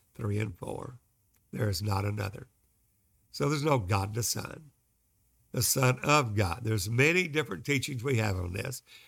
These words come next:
We have books that you can acquire there, and four books written on the Godhead. Behold the real Jesus,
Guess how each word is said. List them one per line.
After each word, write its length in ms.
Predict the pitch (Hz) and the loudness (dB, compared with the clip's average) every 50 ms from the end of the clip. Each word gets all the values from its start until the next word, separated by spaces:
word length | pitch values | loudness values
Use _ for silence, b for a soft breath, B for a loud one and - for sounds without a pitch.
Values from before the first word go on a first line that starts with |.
| B _ | B _
We 180 | - 120 113 117 | 2 4 6 6
have 260 | 117 110 90 90 95 | 6 4 2 2 2
books 240 | 120 147 135 - 139 | 2 2 2 0 -4
that 180 | 131 - - | -6 -4 -4
you 80 | 147 139 | -4 -4
can 160 | - 151 151 | -2 -2 -2
acquire 560 | 147 - - 110 107 101 - 127 127 131 131 _ _ _ _ _ _ _ _ _ _ _ _ _ _ _ _ - | -2 -4 -4 -4 -2 -2 -2 -4 -6 -8 -10 _ _ _ _ _ _ _ _ _ _ _ _ _ _ _ _ -8
there, 520 | 117 104 113 113 113 117 131 170 175 - - _ _ _ _ _ _ _ _ _ _ _ _ - | 0 2 4 6 6 6 4 2 0 -8 -18 _ _ _ _ _ _ _ _ _ _ _ _ 0
and 280 | 123 113 110 107 - | 2 2 2 2 0
four 200 | - 131 139 147 | 2 4 4 6
books 300 | 131 131 135 135 135 - | 6 6 4 2 2 0
written 260 | 131 131 139 - - | -2 -2 -2 -2 -2
on 200 | 143 139 147 147 | -2 -2 0 -2
the 80 | 156 151 | -2 -2
Godhead. 640 | 131 147 165 156 156 139 107 104 101 95 101 - - - _ _ _ _ _ _ _ _ _ _ _ _ _ _ _ _ - | -2 0 2 2 4 4 4 4 2 0 -2 -8 -16 -20 _ _ _ _ _ _ _ _ _ _ _ _ _ _ _ _ -2
Behold 340 | - 98 98 104 110 117 110 | 0 2 4 4 2 2 2
the 60 | 120 | 2
real 280 | 123 131 135 139 135 | 2 2 2 2 0
Jesus, 640 | 117 123 143 135 113 98 107 - - - - - | 0 2 4 4 2 2 -2 -8 -12 -12 -14 -16